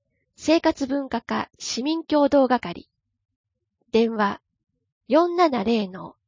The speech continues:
七七三八。または団塊クルネッ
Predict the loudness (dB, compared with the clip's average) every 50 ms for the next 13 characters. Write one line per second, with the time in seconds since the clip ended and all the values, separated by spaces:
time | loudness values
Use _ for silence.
0 | _ _ -6 -2 2 2 2 4 2 0 0 -2 -6 -6 -6 -6 -6 -4 -6 -8
1 | _ _ -16 -16 -16 -18 _ _ _ _ _ _ _ _ _ _ _ _ _ _
2 | _ -4 2 6 6 6 6 6 4 2 0 4 6 6 6 6 4 _ 0 0
3 | 0 0 -2 -4